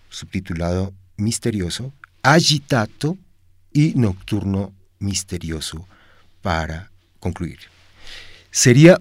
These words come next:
muy interesante, claro, si es de su interés, prestar atención al uso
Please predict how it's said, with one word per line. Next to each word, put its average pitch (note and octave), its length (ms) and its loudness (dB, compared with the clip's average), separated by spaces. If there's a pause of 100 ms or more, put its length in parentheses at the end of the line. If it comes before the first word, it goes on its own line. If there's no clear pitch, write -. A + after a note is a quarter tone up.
muy F3 560 10
interesante, F#2 720 0
claro, F#2 360 -2
si D#2+ 540 -8
es F2 140 -6
de F#2+ 60 -8
su - 120 -4
interés, A2+ 460 -2 (460)
prestar C#3+ 680 0
atención A2+ 760 -2 (120)
al F#2+ 260 -2
uso A#2 500 0